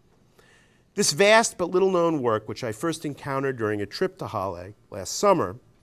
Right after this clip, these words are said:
was painted by the obscure Heinrich Lichtenfelser. It's placed high up at the east end of the church,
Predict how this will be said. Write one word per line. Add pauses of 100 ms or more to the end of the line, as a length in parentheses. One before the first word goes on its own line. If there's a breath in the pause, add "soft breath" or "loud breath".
(440 loud breath)
was
painted
by
the
obscure
Heinrich
Lichtenfelser. (880 soft breath)
It's
placed (200 soft breath)
high
up (160)
at
the
east
end
of
the
church,